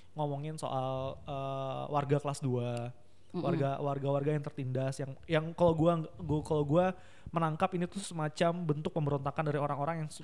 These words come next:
Speaker 1: selama ini tertindas dengan yang sebenarnya sama-sama Amer-, sama-sama Amerika,
Speaker 2: Mm-mm.
Speaker 1: tapi dia selalu di bawah, kelas bawah gitu. Yang itu yang mau digambarkan di film ini. Eh, terus ngomongin soal tembok, tembok yang pagar itu, yang hand cross itu,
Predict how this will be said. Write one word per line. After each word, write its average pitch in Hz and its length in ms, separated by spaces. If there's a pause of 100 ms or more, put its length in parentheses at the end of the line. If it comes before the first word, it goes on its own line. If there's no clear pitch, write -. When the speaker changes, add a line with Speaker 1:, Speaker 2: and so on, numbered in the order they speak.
(100)
Speaker 1:
selama 147 340
ini 151 100
tertindas 143 540
dengan 139 320 (920)
yang 180 200
sebenarnya 185 320
sama-sama 185 400
Amer-, 165 240
sama-sama 180 400
Amerika, 180 560 (260)
Speaker 2:
Mm-mm. 180 460 (400)
Speaker 1:
tapi - 180
dia 220 140
selalu 156 240
di 143 80
bawah, 135 240
kelas 135 240
bawah 139 300
gitu. 123 260
Yang 127 160
itu 160 100 (140)
yang 147 160
mau 139 80
digambarkan 131 400
di 135 160
film 131 160
ini. 135 240 (400)
Eh, 151 400
terus 185 400 (140)
ngomongin 147 340
soal 143 320
tembok, 139 320 (280)
tembok 127 600
yang 131 420
pagar 131 380
itu, 135 340
yang 123 220
hand 127 240
cross 131 320
itu, 147 240